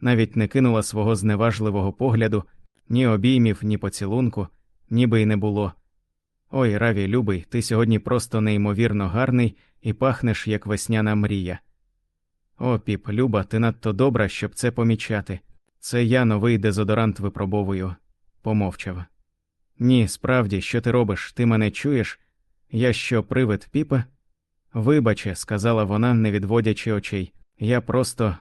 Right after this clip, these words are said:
я спостерігаю за під'їзною доріжкою». «Ти що?» перепитав він. «Стежу за під'їздом», повторила вона,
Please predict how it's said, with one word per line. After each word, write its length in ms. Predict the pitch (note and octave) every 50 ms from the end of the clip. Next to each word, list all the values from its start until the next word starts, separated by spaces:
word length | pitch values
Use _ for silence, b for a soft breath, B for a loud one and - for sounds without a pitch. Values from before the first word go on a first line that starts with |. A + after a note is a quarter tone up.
| - - -
я 200 | - A#2 B2+ B2
спостерігаю 720 | - - A2 G2+ - - A2+ G#2+ G#2+ G2+ B2 B2 A#2 A2
за 120 | F#2+ G#2+
під'їзною 600 | G2 - G#2+ F#2 G#2 G#2 F2 G#2+ A2+ A2+ A2 G#2+
доріжкою». 640 | G2+ A2 G#2+ G#2+ G2+ F2 - - - G2+ F#2 F2+ F2+ E2 _ _ _ _ _ -
«Ти 160 | - A#2+ G#2
що?» 420 | - - - B2+ C3+ C#3+ C3+ A#2 - _ _ _ _ _ _ _ _ _ _ _ _ -
перепитав 540 | - G2+ F#2+ F2+ - F#2+ F#2 - G2 F#2 F2+
він. 220 | F2+ G2 F2+ E2 - _ _ _ _ _ _ _ _ _ _ _ _ _
«Стежу 440 | - - - - C#3+ C#3+ A2+ A2+ G#2+
за 120 | G2 G2+
під'їздом», 640 | - G#2 F#2+ F2+ G2+ A#2 C3+ A#2+ A2 A#2 A2+ A2 F2 - _ _ _ _ _ _ _
повторила 520 | - G#2+ F#2+ - - A2 A2 A2 G#2 G2 F#2+
вона, 340 | F2+ G2 G2 A#2 C3 A#2+